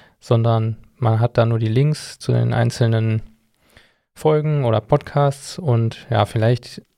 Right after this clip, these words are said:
kann man auch sich das im Webplayer da direkt anhören, aber es ist jetzt nicht eine App, mit der man verschiedene Podcasts abonnieren kann. Kommen wir nochmal zurück zu iTunes und Apple und Spotify und sowas.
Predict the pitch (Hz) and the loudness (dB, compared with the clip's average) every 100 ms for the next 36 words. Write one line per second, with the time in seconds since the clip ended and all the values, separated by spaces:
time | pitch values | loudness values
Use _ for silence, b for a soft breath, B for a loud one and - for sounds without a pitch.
0 | _ - - 110 110 104 - 113 - 117 | _ -8 0 0 0 -2 -6 -8 -2 0
1 | 120 113 117 - 110 107 110 110 113 113 | 0 0 -2 0 0 0 0 0 0 0
2 | - 123 127 123 117 113 113 113 B B | 0 0 0 0 0 -2 -2 -4 B B
3 | B B - 120 123 117 - 123 117 - | B B -14 -8 -4 -4 -2 -2 -2 -12
4 | _ - 127 113 120 - - 117 - - | _ -4 -2 0 -2 -6 -6 -8 -8 -2
5 | 113 110 104 104 107 - - - - 117 | 0 2 0 -2 -4 -8 -10 -8 -2 0
6 | 110 117 - 120 113 - 139 117 120 127 | 0 -2 -2 -2 -2 -4 -4 -2 0 0
7 | 117 - 143 - _ _ _ _ _ _ | -2 -8 -14 -16 _ _ _ _ _ _
8 | _ _ - 135 117 120 120 - - 123 | _ _ 0 2 2 2 0 0 0 0
9 | - - 117 120 151 - 175 170 - 110 | -2 -4 -2 0 0 0 0 0 -4 -4
10 | - - 170 165 165 117 107 113 - - | -4 0 0 0 -2 -2 -2 -4 -10 -4
11 | - 131 127 135 131 139 127 131 135 - | -2 0 -2 0 0 0 -2 -2 -2 -4